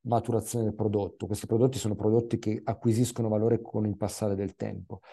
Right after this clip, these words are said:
Quello che stiamo provando a costruire con una serie di operatori, tra cui operatori bancari, operatori, eh, di produttori di software gestionali, operatori di logistica, operatori di magazzini,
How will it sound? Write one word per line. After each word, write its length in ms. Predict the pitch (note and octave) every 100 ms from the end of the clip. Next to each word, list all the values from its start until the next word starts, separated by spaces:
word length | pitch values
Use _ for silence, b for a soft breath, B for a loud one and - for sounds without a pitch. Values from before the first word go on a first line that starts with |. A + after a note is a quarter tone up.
| B B B
Quello 220 | - D#3+
che 80 | D3
stiamo 320 | C3+ D#3 C#3
provando 320 | A#2+ A#2+ C#3+ C3+
a 40 |
costruire 480 | B2+ A2+ C#3 D#3+ A2
con 320 | - A2+ A2+
una 300 | A2+ B2+ A#2+
serie 160 | - D#3+
di 60 |
operatori, 500 | C3+ A#2 A2+ D3+ B2+
tra 160 | - F#2+
cui 480 | - B2 A#2+ A2 A2+ A2+ A2+
operatori 380 | - - G#2+ A2+
bancari, 520 | A#2 A2 - A#2 G#2+
operatori, 540 | G#2+ G#2+ G#2 A2+ A2+ A#2 B B B _ _
eh, 600 | C3 G#2+ A2 G#2+ G#2+ G#2+
di 80 | G#2+
produttori 800 | G#2 A2 G#2+ G#2+ A#2 A#2 A#2 A#2+
di 80 | A#2+
software 580 | G#2+ A#2+ A2 - A2+ G#2+
gestionali, 720 | G#2+ A2 - A2 A2 G#2 G#2
operatori 460 | G#2 A2 A2 A#2+ A#2
di 460 | A#2 A2+ A2+ - -
logistica, 680 | A#2+ A2 A#2+ A2+ - G#2
operatori 380 | G2+ A2 G#2+ A#2
di 60 | A2+
magazzini, 720 | A2+ B2 B2 A#2+ A#2 D3